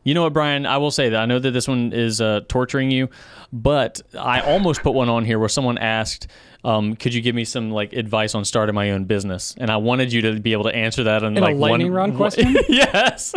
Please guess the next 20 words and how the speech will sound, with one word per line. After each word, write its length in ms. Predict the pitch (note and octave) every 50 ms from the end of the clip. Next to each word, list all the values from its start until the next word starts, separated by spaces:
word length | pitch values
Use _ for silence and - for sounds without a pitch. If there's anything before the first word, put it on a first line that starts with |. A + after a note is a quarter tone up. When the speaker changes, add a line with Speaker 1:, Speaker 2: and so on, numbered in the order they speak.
| - - -
Speaker 1:
I 80 | A#3+ A3
thought 160 | - F3+ E3+
that'd 140 | E3+ D#3 C#3
be 100 | C3+ B2+
funny. 340 | A#2 A#2 G#2+ G#2+ G#2+ G#2+ A2 - - -
Speaker 2:
Pen 180 | - - D#3+ F#3
Speaker 1:
I 20 | G#3+ D#4 D4+
Speaker 2:
business 40 | D#4 G3+ B3 F#4
Speaker 1:
had 20 |
Speaker 2:
or 80 | C4+ F#3+
just 200 | F3+ F3+ F3 -
any 240 | - E3 G3 G#3+ F#3+
business? 460 | D3 D3+ D3 C3 B2+ B2+ A#2+ A2+ D#3
Speaker 1:
J-, 80 | F3+ -
any 240 | - F3 D#3+ E3 D#3+
business. 560 | D3 D3 C#3 C3 B2 C3 B2+ C#3 D3+ - - - - - - - - - _ _
So 320 | - - - F3 D3+ D3+ C#3+
I 100 | D#3 D#3+
was 160 | D#3+ E3 D#3
like, 360 | D3+ D#3 C#3+ C#3 C#3 C3+ -